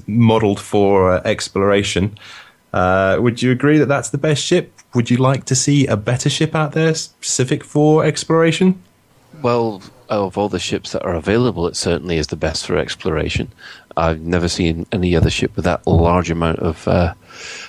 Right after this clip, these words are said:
Speaker 2: jump range if you manage to set it up correctly. I do know that there are certain additions that you can get to things like Voice Attack, which has, um, the Galactic Encyclopedia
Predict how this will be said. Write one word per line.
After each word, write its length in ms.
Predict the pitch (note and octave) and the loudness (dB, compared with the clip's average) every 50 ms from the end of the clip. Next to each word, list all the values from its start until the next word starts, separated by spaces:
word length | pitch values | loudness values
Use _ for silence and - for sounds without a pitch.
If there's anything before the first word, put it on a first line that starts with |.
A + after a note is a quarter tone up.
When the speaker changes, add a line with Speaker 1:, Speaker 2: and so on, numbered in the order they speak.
| - - - | -18 -12 -6
Speaker 2:
jump 240 | F#3+ - G#2+ B2 A#2 - | -4 -2 -2 -2 -2 -2
range 280 | F#2 E2 E2 F#2 G#2 | -2 -2 -2 -2 -4
if 140 | - F#2 - | -6 -8 -6
you 60 | - | -6
manage 240 | F#2 F2 E2 E2+ - | -4 -4 -4 -4 -4
to 100 | - - | -6 -4
set 220 | E2 - F#2+ E2 - | -2 -2 -2 -2 -2
it 100 | - - | 0 -2
up 160 | A2+ A2+ - | -2 -4 -4
correctly. 480 | - - - - - - B2+ - C3+ - _ _ _ _ - - - - - - - - | -6 -4 -4 -2 -4 -4 -6 -8 -10 -10 _ _ _ _ -20 -20 -20 -20 -20 -18 -10 -4
I 80 | - A2 | -4 -2
do 240 | A2 B2 D3 E3 F3 | 0 2 2 2 2
know 140 | F3+ F3 | 2 2
that 240 | E3+ D#3 C3+ A2+ G#2 | 2 2 2 2 2
there 140 | C3 A2+ G#2+ | 2 2 2
are 200 | A2 G#2+ G#2 G#2 | 2 2 0 0
certain 460 | - - - C3+ B2+ A#2+ C3 A#2+ A#2 - | -2 -2 0 0 0 0 -2 -4 -4 -6
additions 600 | G#2+ F#2 A2+ C3 - - - A2+ G#2+ G2+ F#2 - | -4 0 0 0 0 0 -4 -2 -2 -2 -2 -2
that 120 | G2+ - | -4 -4
you 60 | G2+ | -4
can 180 | F#2 - G#2 F#2+ | -6 -6 -4 -4
get 220 | - G#2 - - | -2 -2 -4 -2
to 80 | - - | -2 0
things 260 | - - F#2+ F2+ E2+ | 0 0 0 -2 -2
like 140 | F#2 D#2+ - | -2 -4 -4
Voice 400 | - - G#2+ A#2 C#3 C3+ - - | -6 -6 -4 -4 -4 -4 -4 -6
Attack, 500 | F#2 - - - - - - - - - | -6 -6 -4 -6 -6 -8 -10 -14 -8 -6
which 340 | - - - - - - - _ - - - - - - - _ _ | -6 -6 -6 -6 -10 -12 -12 _ -20 -20 -20 -20 -20 -20 -20 _ _
has, 440 | - - G#2+ G2+ F#2 F2+ - - - - | -6 -4 -2 -2 -2 -2 -4 -6 -6 -4
um, 420 | - E2+ E2+ E2+ D#2+ D#2 E2 F2 - _ _ - | -4 -2 0 0 0 -2 -4 -6 -12 _ _ -8
the 140 | - F#2 | -4 -2
Galactic 480 | F#2+ - G2+ F#2 F2+ - - - F#2+ - | 0 2 2 2 2 0 -4 -8 -6 -6
Encyclopedia 1000 | F#2+ F2+ - - F2+ F2+ - - F2+ - - B2+ A#2 - F2 E2 - - - - | -6 -4 -4 -4 -4 -4 -4 -4 -6 -4 -2 -4 -2 -2 -2 -4 -4 -4 -6 -10